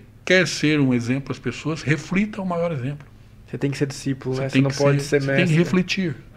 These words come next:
Speaker 1: né? Como se fosse uma pequena luz refletindo uma grande luz, um espelho que reflete uma luz em algum lugar muito distante. E eu cheguei a essa conclusão, né? E ainda tô aprendendo. Não sei o que vê-,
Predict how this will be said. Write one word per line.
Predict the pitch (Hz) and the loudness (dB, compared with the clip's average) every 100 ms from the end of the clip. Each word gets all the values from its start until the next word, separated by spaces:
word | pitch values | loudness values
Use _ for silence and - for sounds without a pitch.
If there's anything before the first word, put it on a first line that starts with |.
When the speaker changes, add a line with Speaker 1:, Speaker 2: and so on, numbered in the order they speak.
| - - - - | -20 -20 -20 -10
Speaker 1:
né? | 127 139 | -10 -8
Como | 131 | -12
se | 120 | -10
fosse | - 143 165 | -4 -2 0
uma | 151 | -2
pequena | 151 143 156 175 180 | -2 -4 -2 -2 -2
luz | 147 147 - | -2 -4 -6
refletindo | - 139 139 - 151 139 | -8 -6 -6 -4 -6 -4
uma | 131 | -2
grande | 135 151 120 | -2 -2 -2
luz, | 131 | -2
um | |
espelho | 165 - - 185 214 - - - - | -4 -4 -2 0 -2 -8 -16 -20 -12
que | - | -2
reflete | 135 147 147 147 147 | -2 -2 -4 -4 -4
uma | 139 | -4
luz | 120 127 139 - - - - - | 0 0 -2 -6 -16 -18 -10 -2
em | |
algum | 123 117 123 | 0 4 6
lugar | 117 117 117 | 6 4 2
muito | 117 120 | -4 -12
distante. | 110 - 101 90 - - - - - - - - - - - | -14 -2 -2 -2 -8 -16 -20 -20 -20 -20 -20 -20 -20 -20 0
E | 151 | 2
eu | 139 | 4
cheguei | 143 156 | 4 0
a | |
essa | 139 156 | 0 0
conclusão, | 170 185 175 151 117 - - | 0 2 4 4 2 -8 -10
né? | 117 151 - - - - - 185 | -6 -6 -8 -18 -18 -20 -4 4
E | |
ainda | 196 185 | 6 8
tô | 202 | 6
aprendendo. | 208 254 202 190 131 104 117 170 190 | 8 8 6 4 2 -2 -6 -6 -8
Não | 147 | 2
sei | 196 | 4
o | 240 | 4
que | 208 | 4
vê-, | 143 113 147 | 0 4 4